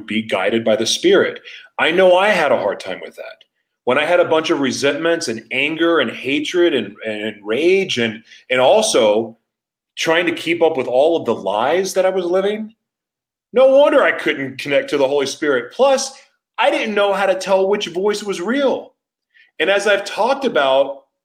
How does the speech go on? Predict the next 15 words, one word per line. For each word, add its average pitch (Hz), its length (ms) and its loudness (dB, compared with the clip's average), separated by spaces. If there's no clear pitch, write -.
I 135 80 0
think 151 160 -2
it's 131 140 -6
a 107 40 -2
lie. 98 360 -4
Hi, 208 240 -2
Bonnie. 120 360 0
Good 170 160 -4
to - 60 -10
see 190 240 -6
you. 104 220 -8
I 135 80 0
don't 160 160 2
like 147 160 -2
maids, 135 400 -2